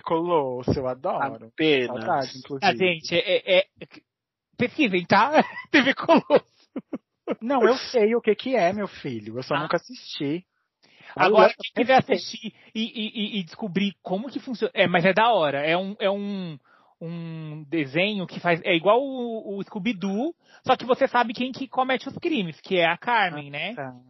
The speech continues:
Speaker 3: Só que
Speaker 1: Ah,
Speaker 3: aí você fica
Speaker 1: bacana.
Speaker 3: caçando, tentando descobrir como que ela fugiu, como que ela fez, como que tal. É muito louco, é da hora. É legalzinho.
Speaker 1: Arrasou. Gente, vocês, é, alguém aqui já, é, assistiu Sakura Card Captor? É da época de alguém?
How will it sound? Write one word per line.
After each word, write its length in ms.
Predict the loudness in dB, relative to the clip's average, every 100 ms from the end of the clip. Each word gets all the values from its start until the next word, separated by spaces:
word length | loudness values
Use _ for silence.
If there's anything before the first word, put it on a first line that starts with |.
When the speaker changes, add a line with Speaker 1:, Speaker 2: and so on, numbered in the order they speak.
| -16 -10
Speaker 3:
Só 80 | -8
que 120 | -4
Speaker 1:
Ah, 20 | -2
Speaker 3:
aí 60 |
você 200 | -4 -8
fica 140 | -10 -4
Speaker 1:
bacana. 180 | -2 -2
Speaker 3:
caçando, 200 | -4 -8
tentando 200 | -12 -14
descobrir 300 | _ -10 -4
como 240 | -4 -2
que 80 | 0
ela 140 | -2
fugiu, 840 | -2 -10 -10 -10 -10 -10 -8 -8 -8
como 160 | -6 -4
que 80 | 0
ela 160 | -2
fez, 400 | -4 0 0 0
como 180 | -6 -10
que 220 | -6 -8 _ -20 _ 2
tal. 280 | 6 6 6
É 80 | 2
muito 240 | -2 -6
louco, 360 | -6 -6 -6 -2
é 80 |
da 160 | 2 2
hora. 260 | 2 -8 -18 _
É 80 | -6
legalzinho. 360 | -4 -2 -4 -6
Speaker 1:
Arrasou. 340 | -8 -8 -8 -8 _ _ -20 -18 -8
Gente, 380 | 0 0 0 0
vocês, 500 | 0 2 0 0 -4
é, 200 | 2 4
alguém 420 | 6 2 2 -2
aqui 200 | -2 -4
já, 340 | 2 4 4 -2
é, 480 | -6 -4 -2 -2 -2 -2
assistiu 460 | 0 -2 -4 -6
Sakura 680 | -2 -4 -4 -8 -2 0 -2
Card 380 | -2 -2 -2 -4
Captor? 500 | 0 0 0 -6 -4
É 80 | 0
da 120 | 0
época 200 | 0 -2
de 120 | -2
alguém? 600 | 0 0 -2 -2 -4 -10